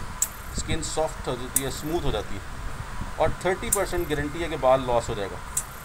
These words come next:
अब ये नाक के आप ये देखें, जितने वाइट हेड्स हैं और ब्लैक हेड्स, ये सारे मैं निकाल रहा हूँ इनके।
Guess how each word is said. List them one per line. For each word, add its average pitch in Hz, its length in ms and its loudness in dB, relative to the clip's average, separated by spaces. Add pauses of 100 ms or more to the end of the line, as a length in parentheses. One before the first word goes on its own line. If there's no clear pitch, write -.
(240)
अब 147 120 0
ये 175 80 4
नाक 156 460 6
के 202 60 0
आप 185 200 2
ये 170 60 -2
देखें, 156 320 0
जितने 156 340 -2
वाइट 151 280 0
हेड्स 135 200 0
हैं 139 140 -2 (1000)
और 127 120 -6
ब्लैक 135 320 2
हेड्स, 139 160 0
ये 143 120 -2
सारे 139 300 2
मैं 147 100 -2
निकाल 113 300 -2
रहा 131 120 -2
हूँ 127 80 -6
इनके। 120 120 -8